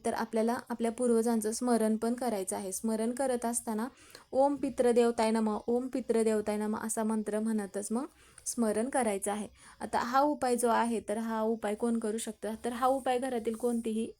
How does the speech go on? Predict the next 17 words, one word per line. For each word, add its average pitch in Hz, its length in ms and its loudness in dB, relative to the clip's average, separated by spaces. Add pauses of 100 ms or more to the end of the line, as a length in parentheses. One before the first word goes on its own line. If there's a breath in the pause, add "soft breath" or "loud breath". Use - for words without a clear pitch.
(160)
महिला 233 340 2
वगैरे 240 260 4
करू 262 240 0
शकते, 233 380 -4 (380 loud breath)
पण 214 100 -4
तुम्ही 226 220 2
घरातील 233 360 0
मुलांना 220 480 2
म्हणा 214 380 -4
किंवा 208 200 -4 (380 loud breath)
मोठ्या 226 260 -2
व्यक्तींना 214 400 0
पण 226 200 -4
तुम्ही 226 240 0
करायला 220 400 0
सांगू 226 340 0
शकता. 226 380 -8